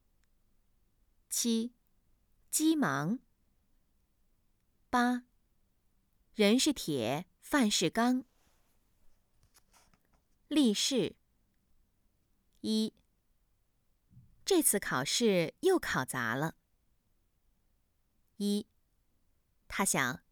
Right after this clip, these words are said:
这次的课可跟往常不一样，万一讲砸了，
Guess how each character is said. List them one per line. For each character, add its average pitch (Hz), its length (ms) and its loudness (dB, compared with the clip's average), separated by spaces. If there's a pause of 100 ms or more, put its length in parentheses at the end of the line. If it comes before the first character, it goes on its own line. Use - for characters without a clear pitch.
(500)
这 359 160 4
次 226 200 2
的 180 100 0
课 165 500 -2
可 - 140 0
跟 302 220 0
往 147 200 2
常 139 360 -6
不 302 120 0
一 143 180 -2
样， 147 220 -2 (760)
万 311 200 6
一 349 100 -4
讲 139 300 -2
砸 113 320 -4
了， 226 280 -4